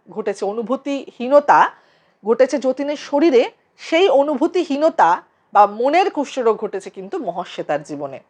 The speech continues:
তার জন্য দায়ী কি? অবশ্যই পরিস্থিতি তো বটেই, তার সাথে সাথে দায়ী কিন্তু যতীনও। যতীনও নিজস্ব জীবনের যে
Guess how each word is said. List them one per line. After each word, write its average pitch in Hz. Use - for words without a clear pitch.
তার 262
জন্য 320
দায়ী 254
কি? 294
অবশ্যই 247
পরিস্থিতি 254
তো 269
বটেই, 214
তার 226
সাথে 269
সাথে 359
দায়ী 202
কিন্তু 233
যতীনও। 156
যতীনও 302
নিজস্ব 302
জীবনের 277
যে 302